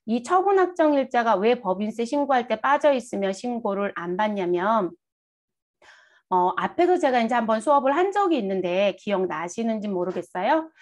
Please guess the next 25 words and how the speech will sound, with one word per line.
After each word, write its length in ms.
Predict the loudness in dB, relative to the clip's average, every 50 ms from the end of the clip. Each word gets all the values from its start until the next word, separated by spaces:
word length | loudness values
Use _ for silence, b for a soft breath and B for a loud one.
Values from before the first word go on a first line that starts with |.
| b b b b b -4
어, 480 | -2 0 0 0 0 -2 -2 -4 -6 -8 -12 _ _ _ _ _
우리 160 | -4 -2 0
왜 260 | 0 0 -2 -2 -4 -6
그 320 | -6 -6 -4 -4 -4 -4 -2
회사에서 400 | -2 -2 -2 -2 -2 -2 -2 -4
배당 420 | -4 -4 -4 -2 0 2 2 2 2
준다고 380 | 2 2 2 4 4 2 2
했었던 440 | 0 -2 -2 -4 -4 -2 -4 -2 0
거 140 | 0 -2 -2
기억나시나요? 1040 | -2 -4 -4 -2 -2 -2 -2 -4 -6 -8 -8 -6 -4 -4 -2 -2 -2 -2 -4 -6 _ _ _ _ _
이런 160 | -4 -2 0 0
회사에서 380 | 0 0 -2 -2 -2 -2 -2
배당을 420 | 0 -2 0 2 0 0 0 -2 -4
주면 560 | -4 -4 -2 0 0 2 0 0 0 -2 -4 -8 _ _ _
금전으로 640 | -6 -2 -2 0 2 2 4 6 6 6 4 4 2
배당을 400 | 0 0 0 0 0 0 -2 -2
줄 120 | -4 -8
수도 280 | -10 -8 -10 -8 -6 -6
있고 480 | -6 -6 -4 -2 -2 0 0 -2 -2 -4
주식으로 580 | -8 -12 -12 -8 -6 -6 -4 -4 -4 -4 -4
배당을 360 | -4 -4 -4 -2 -2 -2 -4
줄 140 | -6 -8 -10
수도 240 | -10 -8 -8 -6 -6
있다라고 380 | -6 -6 -6 -6 -6 -6 -6 -8
했었거든요. 680 | -8 -10 -8 -8 -6 -8 -6 -4 -2 -2 -2 -2